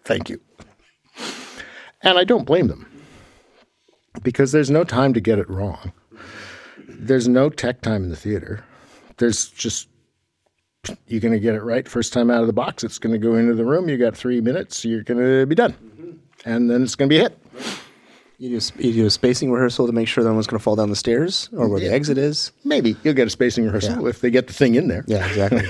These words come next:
Speaker 2: Yeah, if it doesn't fall behind. Um, that's interesting. I, uh, we, I just had a discussion with, um, uh, with Mara Gutler about, uh, the English versus the French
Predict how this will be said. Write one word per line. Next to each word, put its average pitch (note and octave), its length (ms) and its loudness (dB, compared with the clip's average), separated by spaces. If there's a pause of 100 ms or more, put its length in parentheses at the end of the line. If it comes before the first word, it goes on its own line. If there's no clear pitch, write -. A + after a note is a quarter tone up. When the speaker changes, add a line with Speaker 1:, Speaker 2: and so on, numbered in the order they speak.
Speaker 2:
Yeah, F2 180 -4
if F#2+ 60 -4
it A#2 120 0
doesn't A2+ 180 0
fall F#2 140 -4
behind. F#2 360 -6 (2750)
Um, C3 160 4
that's G3+ 180 0
interesting. C#3+ 400 -2
I, A#2+ 140 -2
uh, B2+ 360 -2
we, D3+ 220 -4
I C#3 100 -2
just D#3 160 -4
had D3 120 2
a B2+ 100 4
discussion C3 480 -2
with, A2 300 -2
um, F#2 320 -2 (880)
uh, G#2 60 2
with G2+ 120 -2
Mara G#2+ 200 4
Gutler A2 380 0
about, G#2+ 600 -4
uh, G2+ 240 0
the G2+ 120 -6
English G#2+ 300 -4
versus G#2 360 -6
the F#2+ 300 -8
French - 460 -6